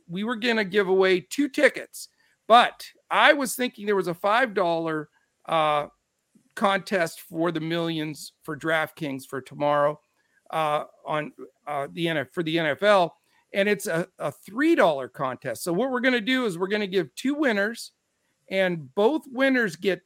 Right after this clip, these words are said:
two tickets. So that's six bucks each, two freebie swats at the, the Big Millie Maker, um, on the N F L, uh, contest tomorrow. So we're gonna give one away halfway through the pod, one towards the end. And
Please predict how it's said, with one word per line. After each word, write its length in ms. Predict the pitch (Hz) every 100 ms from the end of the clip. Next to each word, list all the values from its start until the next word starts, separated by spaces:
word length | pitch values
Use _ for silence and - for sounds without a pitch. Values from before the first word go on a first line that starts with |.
| _
two 240 | - 294 320
tickets. 540 | - 185 139 123 -
So 140 | 165
that's 280 | 156 180 175
six 300 | - 294 -
bucks 380 | - 175 156 -
each, 380 | 151 151 170 - _ _ _
two 220 | - 294 320
freebie 800 | - 262 240 226 226 220 220 180 _
swats 720 | 165 - 190 190 190 196 - -
at 320 | 165 175 185
the, 240 | - 175 165 -
the 80 |
Big 320 | 160 139 185 165
Millie 300 | 185 180 175
Maker, 560 | 160 165 - 156 156 _ _ _ _
um, 400 | - 151 147 143 -
on 340 | - 156 165 156
the 180 | 147
N 140 | 135 160
F 140 | 139
L, 360 | 156 143 135 -
uh, 300 | - 139 131 123 -
contest 440 | 180 165 156 139
tomorrow. 320 | 151 151 131
So 380 | 123 - 151 131 _ _ _ -
we're 120 | 190
gonna 180 | 208 226
give 240 | 180 214
one 220 | 190 208
away 260 | 240 226 226
halfway 440 | 214 214 214 226
through 200 | 214 233
the 80 | 208
pod, 340 | 185 220 208 190
one 260 | 185 208
towards 340 | - 220 208 175
the 180 | 202
end. 320 | 196 196 190 190 _ _ _ _
And 300 | - 175 175